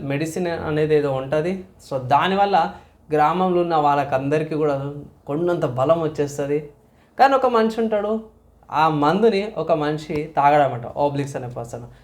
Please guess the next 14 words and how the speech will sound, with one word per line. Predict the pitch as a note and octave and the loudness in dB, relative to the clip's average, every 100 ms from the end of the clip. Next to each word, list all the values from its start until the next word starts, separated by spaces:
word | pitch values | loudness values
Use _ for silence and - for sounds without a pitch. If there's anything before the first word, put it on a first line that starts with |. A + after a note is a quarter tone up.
| - - | -20 0
అసలు | F3+ G3 A3+ - - _ _ - | 0 4 2 2 -4 _ _ -2
అతను | E3+ G#3 A#3+ | 2 4 6
ఎందుకు | A#3 A3+ | 6 4
తాగడు, | F#3+ D3+ C3+ C3 - - _ _ _ _ - | 6 4 4 -2 -6 -16 _ _ _ _ -2
ఆ | E3+ E3+ E3+ | 2 4 4
మందు, | D3+ D3 D#3 A3 A3+ - - _ _ - | 2 2 2 4 2 -2 -8 _ _ -20
స్పెషల్ | - E3 D#3 F3+ D3 | -2 -2 0 -2 -2
మందు, | C#3+ E3 E3 - - | -4 -2 -2 -4 -2
కొండంత | D#3 D#3 E3+ D#3+ | 2 2 2 2
బలం | C#3 C3+ D3 | 4 4 4
వచ్చే | D#3 D3+ C3+ | 0 -6 -10
మందు | B2+ C3+ E3 | -6 -2 2
ఏదైతే | D3+ C3+ C3 | 2 2 -2
ఉందో | C3 D3+ C3+ D3+ | -4 -2 0 -2